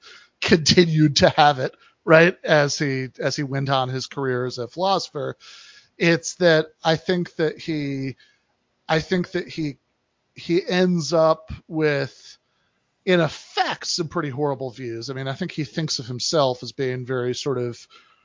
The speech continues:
fair and reasonable and, you know, kind of, uh, you know,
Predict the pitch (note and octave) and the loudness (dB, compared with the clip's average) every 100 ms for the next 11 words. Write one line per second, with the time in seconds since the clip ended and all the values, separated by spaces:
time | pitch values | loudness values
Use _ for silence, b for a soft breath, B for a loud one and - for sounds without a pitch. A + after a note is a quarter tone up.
0 | b _ - - D3+ C#3+ C#3 C3+ B2+ C3+ | b _ -16 0 2 4 4 2 -2 -6
1 | B2+ C#3 C3+ C3 C3 B2+ B2+ B2+ C3 C3 | -4 -2 0 0 0 0 -2 -4 -8 -6
2 | C#3+ C#3 B2+ B2+ B2+ D#3 C#3 B2+ B2 - | -6 -4 -2 -4 -4 -4 -4 -4 -8 -12
3 | - _ D3 C#3 C3+ C3 B2+ B2+ B2+ b | -20 _ -4 0 0 0 0 0 -2 b
4 | b b b b b b b b b - | b b b b b b b b b 0
5 | F3 D3 C3 | 2 2 -2